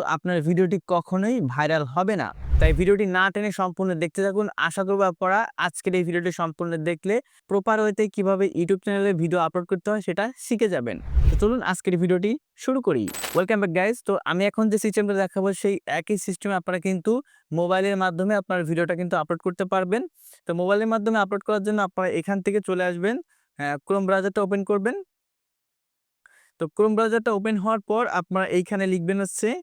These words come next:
এম ডট ইউটিউব ডট কম। আপনারা এ-, এটা লিখেন, লিখবেন, লেখার পর এটা সার্চ করবেন।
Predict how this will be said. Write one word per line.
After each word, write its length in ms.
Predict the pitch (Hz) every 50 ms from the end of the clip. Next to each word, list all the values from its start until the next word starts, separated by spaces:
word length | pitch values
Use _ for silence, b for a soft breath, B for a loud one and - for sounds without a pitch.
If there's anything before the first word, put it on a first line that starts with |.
| _ _ _ _ _ _ -
এম 220 | 160 175 190 208 226 220 196
ডট 240 | 175 196 202 247 262 _ _ -
ইউটিউব 320 | 180 190 196 175 208 196 175 165
ডট 160 | 202 208 208 -
কম। 160 | - 151 135 135
আপনারা 260 | 139 - - 170 170
এ-, 120 | 165 151 -
এটা 160 | 156 156 180 175
লিখেন, 340 | 175 170 170 - - 220 247 392 - _ _ _ _ -
লিখবেন, 320 | 151 165 170 165 170 208 220
লেখার 260 | 202 190 175 - 208 196
পর 80 | 247 330
এটা 160 | 320 214 202 220 -
সার্চ 240 | - 240 214 202 -
করবেন। 340 | - 156 127 110 113 104